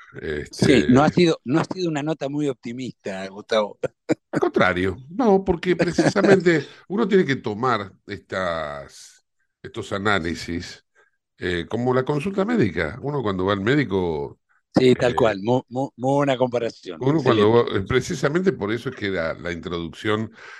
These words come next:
Speaker 1: eh, ameritaba esa comparativa, porque uno cuando va al médico quiere saber cómo está, y por ahí no viene con buenas noticias, pero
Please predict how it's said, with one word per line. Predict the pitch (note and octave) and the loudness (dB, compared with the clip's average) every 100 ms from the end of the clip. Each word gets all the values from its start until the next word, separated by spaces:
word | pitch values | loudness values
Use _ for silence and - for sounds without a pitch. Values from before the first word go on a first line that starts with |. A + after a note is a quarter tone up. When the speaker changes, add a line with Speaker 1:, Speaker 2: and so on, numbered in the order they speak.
| - - | -20 -6
Speaker 1:
eh, | G2 F2 E2+ D#2+ D#2 D#2 - | -2 -2 -2 -2 -2 -2 -4
ameritaba | E2+ F2 E2 E2 G2+ G2 F#2 E2+ | -6 -4 -6 -4 0 2 2 0
esa | B1+ - F2+ | -4 -8 -10
comparativa, | D2+ D2 D#2 C#2+ G3+ C#3+ F2 | -8 -8 -8 -6 -4 -2 -2
porque | - G#2+ A2+ A#2+ | -6 -8 -4 -4
uno | D#3 G#3 | -2 -4
cuando | F3+ C3 | -4 0
va | B2+ | 0
al | |
médico | B2+ G3 D3+ | 0 -2 -2
quiere | G2+ B2+ | -2 -4
saber | - A#2+ | -4 -4
cómo | A2+ G#2 | -6 -8
está, | G2+ - D#3+ G#2+ | -6 -2 0 0
y | F#2 | 0
por | B2 G#3 | -2 -2
ahí | D#4+ | 0
no | B2 | 0
viene | G3+ G#2 | 0 -2
con | E2 E2 | -4 -6
buenas | F2 D#2+ | -4 -4
noticias, | E2 E2 D2+ E2 D2+ | -6 -6 -8 -8 -6
pero | G2 G2 F#2+ | -2 2 0